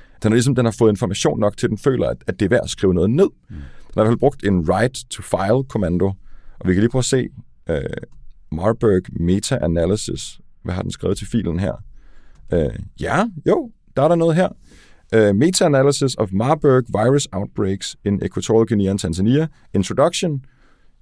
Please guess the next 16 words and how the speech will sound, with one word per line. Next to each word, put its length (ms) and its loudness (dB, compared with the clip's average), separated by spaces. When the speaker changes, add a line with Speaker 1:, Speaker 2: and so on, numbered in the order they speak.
Speaker 1:
Equatorial 600 2
Guinea 540 2
and 140 -2
the 100 2
United 380 0
Republic 480 -2
of 100 -6
Tanzania 540 0
has 180 -4
been 180 -4
responding 640 -2
to 140 -8
separate 540 -2
outbreaks 640 0
of 280 -4
Marburg 380 0